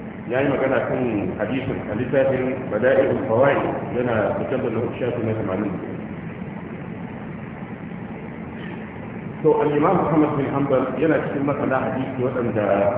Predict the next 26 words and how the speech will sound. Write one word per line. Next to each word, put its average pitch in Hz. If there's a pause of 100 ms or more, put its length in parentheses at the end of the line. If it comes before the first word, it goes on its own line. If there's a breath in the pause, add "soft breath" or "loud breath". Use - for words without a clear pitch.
(640)
suka 156
yi 123
zamanin 117
farko, 147 (180)
waɗanda 139
su 143
suke 135
gaya 127
mana 117
ingancin 131
hadisi, 131 (1400)
ah, 107
da 110
kuma 135
rashin -
sa. - (1300)
Kaga 123
ya 131
tabbatar -
da 117
isnadin 123
hadisin 117
nan 117
bai 104
inganta 90
ba. -